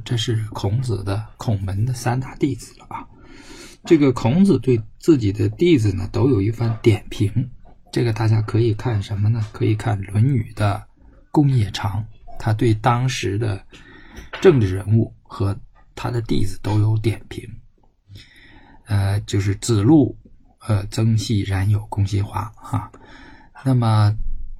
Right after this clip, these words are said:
这个孔子呢，就说了哈，子曰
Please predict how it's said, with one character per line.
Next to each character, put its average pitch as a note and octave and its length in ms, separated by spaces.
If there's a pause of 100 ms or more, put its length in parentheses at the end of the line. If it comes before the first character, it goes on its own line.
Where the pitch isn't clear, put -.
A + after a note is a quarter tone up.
(500)
这 D3+ 140
个 C3 120
孔 C#3 280
子 B2 200
呢， G#2 160
就 G#2+ 160
说 C3+ 280
了 C#3 100
哈， A2+ 340
子 - 240
曰 B2 440